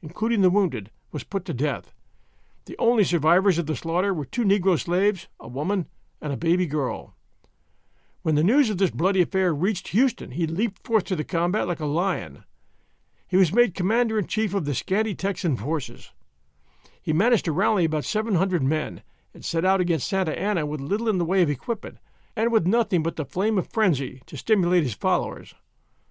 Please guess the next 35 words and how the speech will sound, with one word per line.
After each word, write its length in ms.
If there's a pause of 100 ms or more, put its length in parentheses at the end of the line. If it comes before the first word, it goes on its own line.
(520)
By 140
march 500
and 220
countermarch, 640 (280)
the 80
hostile 360
forces 420
came 220
face 280
to 100
face 340
near 100
the 100
shore 280
of 100
San 260
Jacinto 520
Bay, 440 (640)
not 220
far 180
from 160
the 60
present 340
city 240
of 60
Houston. 480 (1120)
Slowly 420
they 160
moved 240
upon 260
each 140
other 320 (260)
when 120
Houston 380
halted, 480